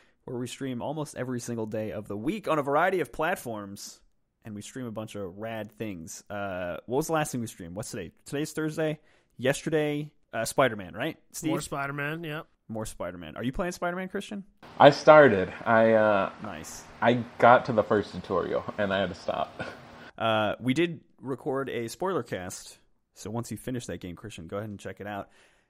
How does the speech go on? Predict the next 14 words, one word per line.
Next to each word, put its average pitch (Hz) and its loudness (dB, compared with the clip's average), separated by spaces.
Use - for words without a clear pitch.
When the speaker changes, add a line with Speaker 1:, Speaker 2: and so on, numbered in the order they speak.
Speaker 1:
And 147 0
you 208 0
can 196 0
find 240 6
that 180 4
spoiler 139 2
cast, 120 -2
great 113 -6
segue, 104 -6
at 113 0
ombra 170 0
gaming 170 -2
dot 147 0
com, 131 0